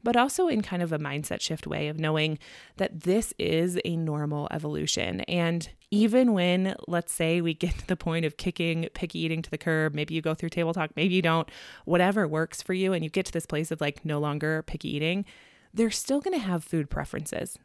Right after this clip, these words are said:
right? These are still children, whole other people who have their own food preferences, likes, dislikes, different taste buds.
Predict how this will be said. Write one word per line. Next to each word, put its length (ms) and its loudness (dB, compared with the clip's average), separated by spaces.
right? 260 4
These 220 0
are 80 0
still 260 -4
children, 480 0
whole 600 2
other 260 2
people 440 -2
who 100 -4
have 260 -4
their 220 -2
own 320 0
food 240 -4
preferences, 640 -2
likes, 420 0
dislikes, 600 -2
different 300 -4
taste 300 -2
buds. 280 -2